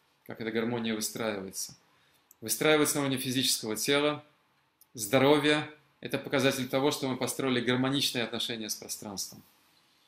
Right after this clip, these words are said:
Второй уровень — это эмоциональный. А, это наши взаимоотношения.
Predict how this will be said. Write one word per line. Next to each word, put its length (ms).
Второй 380
уровень — 200
это 160
эмоциональный. 960
А, 340
это 160
наши 260
взаимоотношения. 1000